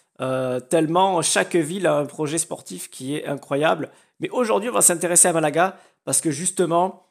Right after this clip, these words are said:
euh, c'est une équipe qui tombe petit à petit dans l'oubli. Et pour ceux qui s'intéressent au foot depuis récemment, euh, et peut-être que vous connaissez pas l'histoire de Malaga, pourquoi aujourd'hui c'est un club de deuxième division dont on ne parle presque plus. Le club de Malaga est fondé en mille neuf cent quatre et dans son histoire,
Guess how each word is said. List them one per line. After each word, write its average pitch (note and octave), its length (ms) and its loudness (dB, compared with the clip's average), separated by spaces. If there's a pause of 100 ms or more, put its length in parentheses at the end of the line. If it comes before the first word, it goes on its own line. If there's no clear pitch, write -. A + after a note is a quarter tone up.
(260)
euh, C3 720 -2
c'est F3 220 2
une D#3 380 -6
équipe F#3+ 300 -8
qui - 140 -12
tombe E3 380 -4
petit D3+ 340 -8
à D3 60 -4
petit D#3+ 100 -6
dans D3+ 140 -4
l'oubli. C3 340 -10 (300)
Et B2 80 -10
pour B2+ 180 -8
ceux - 120 2
qui - 120 0
s'intéressent C#3 480 0
au C3 40 -8
foot D3 180 -10
depuis C3 240 -8
récemment, C#3 580 0 (400)
euh, A2+ 1040 -8
et A#2+ 140 -8
peut-être E3+ 240 -10
que C#3+ 80 -10
vous A#2+ 100 -14
connaissez A#2 400 -2
pas D#3+ 220 -6 (320)
l'histoire C#3 400 0
de C#3 60 -2
Malaga, B2+ 400 0
pourquoi D3+ 480 -4
aujourd'hui C3+ 540 -6 (180)
c'est - 220 -6
un C#3 80 -4
club C#3+ 180 -6
de C3 80 -8
deuxième C3 380 -4
division A#2+ 420 -10
dont B2+ 320 -8
on B2+ 100 -12
ne A#2+ 120 -10
parle C3+ 360 -6
presque - 320 -10
plus. - 320 -20
Le F3 120 -2
club C4 200 -2
de B3 80 -2
Malaga G#3 360 2
est G#3 60 2
fondé F#3+ 280 0
en F3 80 2
mille G#3 320 -2
neuf G#3 140 -2
cent F3 220 4
quatre G3 540 -2
et D#3+ 120 -2
dans G#3+ 160 -4
son G#3 180 -2
histoire, G#3 420 -2